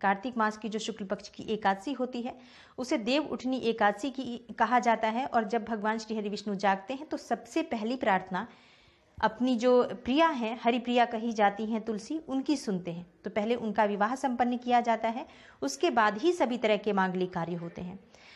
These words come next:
तो साल दो हज़ार बीस में जो एकादशी तिथि है, पच्चीस नवंबर को प्रारंभ हो रही है और छब्बीस नवंबर को समाप्त हो रही है। वहीं छब्बीस नवंबर को तुलसी विवाह का आयोजन कुछ लोग बता रहे हैं और कुछ लोगों का कहना है कि पच्चीस नवंबर को तुलसी का विवाह किया जाएगा।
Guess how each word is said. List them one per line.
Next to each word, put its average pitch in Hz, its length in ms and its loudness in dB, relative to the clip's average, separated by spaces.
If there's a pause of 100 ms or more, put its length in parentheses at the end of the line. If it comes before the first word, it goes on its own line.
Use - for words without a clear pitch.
(180)
तो 294 60 0
साल 285 320 2
दो 320 120 0
हज़ार 311 280 2
बीस 254 240 -6
में 269 100 -2
जो 269 80 -2
एकादशी 226 560 0
तिथि 208 280 -4
है, 175 260 -8
पच्चीस 269 360 -4
नवंबर 233 360 4
को 277 120 0
प्रारंभ 254 400 2
हो 247 140 0
रही 240 240 0
है 285 80 -6
और 247 160 0
छब्बीस 254 600 2
नवंबर 220 520 2
को 269 180 -2
समाप्त 196 440 2
हो 180 120 -2
रही 170 200 -4
है। 170 220 -14 (760)
वहीं 294 160 2
छब्बीस 302 440 0
नवंबर 233 320 4
को 247 320 4
तुलसी 294 460 0
विवाह 262 280 4
का 247 140 2
आयोजन 233 400 2
कुछ 233 240 -4
लोग 220 140 2
बता 214 240 4
रहे 214 180 0
हैं 262 300 -6
और 254 100 2
कुछ 262 380 -6
लोगों 247 240 2
का 233 140 0
कहना 226 300 0
है 262 240 -4 (340)
कि 262 80 0
पच्चीस 269 480 -2
नवंबर 233 400 4
को 247 220 0
तुलसी 240 380 -6
का 262 140 4
विवाह 214 300 0
किया 185 260 0
जाएगा। 165 400 -6